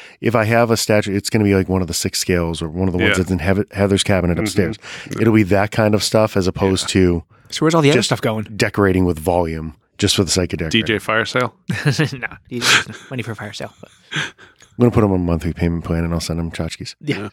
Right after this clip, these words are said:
Speaker 1: No Goodwill Hunting.
Speaker 3: Davis Crate.
Speaker 1: You know, we're gonna
Speaker 3: <laughs>
Speaker 1: put your cheeseburger on the dash here, and every week you give me fifty cents. And
Speaker 2: Mm, cheeseburger.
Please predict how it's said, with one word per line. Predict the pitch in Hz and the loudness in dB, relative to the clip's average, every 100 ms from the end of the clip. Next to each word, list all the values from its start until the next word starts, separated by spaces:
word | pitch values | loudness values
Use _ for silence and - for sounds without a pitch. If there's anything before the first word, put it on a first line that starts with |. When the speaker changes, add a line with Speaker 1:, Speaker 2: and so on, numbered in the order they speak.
| _ _ - | _ _ -2
Speaker 1:
No | 120 | 0
Goodwill | 117 123 113 | 4 4 4
Hunting. | 107 107 | 4 4
Speaker 3:
Davis | 151 147 - | 4 4 4
Crate. | 175 165 - - _ | 4 2 0 -10 _
Speaker 1:
You | 110 | 0
know, | 110 107 131 | 2 2 2
we're | |
gonna | 113 117 - - | 2 2 -2 -18
Speaker 3:
<laughs> | _ _ _ - 339 - | _ _ _ -8 -8 -4
Speaker 1:
put | - - | -2 -2
your | - | 0
cheeseburger | 127 120 127 123 131 | 2 4 4 4 4
on | |
the | 131 | 4
dash | 107 95 - | 4 2 2
here, | 107 | 4
and | 113 | 4
every | 98 113 | 2 2
week | 110 107 | 2 2
you | 104 | 4
give | 104 | 4
me | 98 | 4
fifty | 87 90 95 | 2 0 0
cents. | - 85 120 | 0 -2 -4
And | 120 98 95 117 | -6 -8 -10 -10
Speaker 2:
Mm, | |
cheeseburger. | 104 - 90 87 - 90 90 92 95 | -12 -10 -12 -14 -18 -16 -16 -16 -18